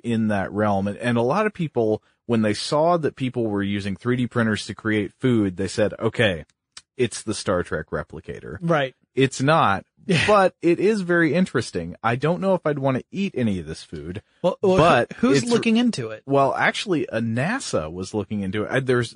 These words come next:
Speaker 1: so there's more than one group. There are some private companies that are making just consumer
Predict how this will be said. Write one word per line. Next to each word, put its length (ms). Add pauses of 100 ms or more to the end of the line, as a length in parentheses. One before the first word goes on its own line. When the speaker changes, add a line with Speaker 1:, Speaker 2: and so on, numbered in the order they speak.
Speaker 1:
so 180
there's 180
more 180
than 120
one 180
group. 220
There 180
are 60
some 200
private 340
companies 460
that 100
are 80
making 360
just 320 (300)
consumer 760